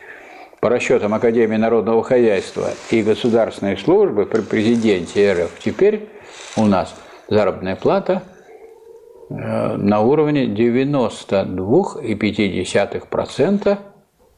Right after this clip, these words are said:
от того, что было в две тысячи тринадцатом году. И при этом нам всё время рассказывают эти байки и сказки, как нам тяжело, как трудно, как тяжело в экономике, денег нет. При этом Россия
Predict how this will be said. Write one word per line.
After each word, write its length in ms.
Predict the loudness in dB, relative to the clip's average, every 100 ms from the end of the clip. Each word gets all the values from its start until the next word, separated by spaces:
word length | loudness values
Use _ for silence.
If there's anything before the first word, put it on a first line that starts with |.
| -8
от 200 | -6 -4
того, 300 | -2 0 -2
что 180 | 0 -2
было 300 | 2 2 2
в 40 |
две 160 | 2 0
тысячи 380 | 0 -2 -2 -2
тринадцатом 640 | -2 -2 -2 -4 -4 -2
году. 500 | 2 0 0 -8 -10 -18 _ _ _ _ -20 -4
И 100 | -2
при 200 | 2 2
этом 260 | 2 2 2
нам 240 | 2 0
всё 180 | 0 2
время 260 | 4 2 0
рассказывают 720 | -2 0 0 0 -2 -2 -2
эти 280 | -2 0 0
байки 420 | 2 0 0 -2
и 100 | -4
сказки, 460 | -2 -2 -2 -4
как 240 | -2 -2 -2
нам 180 | -4 -2
тяжело, 380 | -2 0 0
как 220 | 0 -4 -2
трудно, 500 | 0 0 0 -4 -4
как 140 | -8
тяжело 440 | -4 -4 0 2 0
в 60 |
экономике, 520 | 0 0 0 0 -2 -2
денег 360 | 0 0 0
нет. 200 | -2 -2 -6 -20 -20 _ _ _ _ _
При 180 | -2 2
этом 240 | 2 0 0
Россия 520 | 0 0 2 2